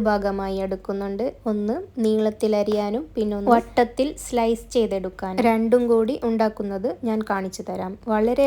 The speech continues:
എളുപ്പമാണ് ഇതുണ്ടാക്കാൻ വേണ്ടി. അതുകൊണ്ട് വീഡിയോ സ്കിപ്പ് ചെയ്യാതെ മുഴുവനായും കാണുക. ഓക്കെ, ആദ്യമായി കഴുകി വൃത്തിയാക്കിയ കപ്പ ഒരേ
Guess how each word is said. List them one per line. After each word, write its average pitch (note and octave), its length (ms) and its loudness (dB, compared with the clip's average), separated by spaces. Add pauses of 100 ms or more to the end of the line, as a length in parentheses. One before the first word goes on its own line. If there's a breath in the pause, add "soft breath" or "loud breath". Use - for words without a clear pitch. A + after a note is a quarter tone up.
എളുപ്പമാണ് A3 520 2
ഇതുണ്ടാക്കാൻ F3+ 580 -6
വേണ്ടി. G3 160 -8 (100)
അതുകൊണ്ട് A3+ 380 0 (220)
വീഡിയോ G#3+ 320 0 (120)
സ്കിപ്പ് - 300 -8 (120)
ചെയ്യാതെ G3+ 420 -2 (140)
മുഴുവനായും G3+ 680 -4
കാണുക. F3+ 340 -8 (280)
ഓക്കെ, C4+ 220 -6 (540)
ആദ്യമായി A#3 480 -2 (140)
കഴുകി G#3+ 400 0
വൃത്തിയാക്കിയ G#3+ 680 -4 (140)
കപ്പ B3 360 -6 (520 soft breath)
ഒരേ A3+ 240 2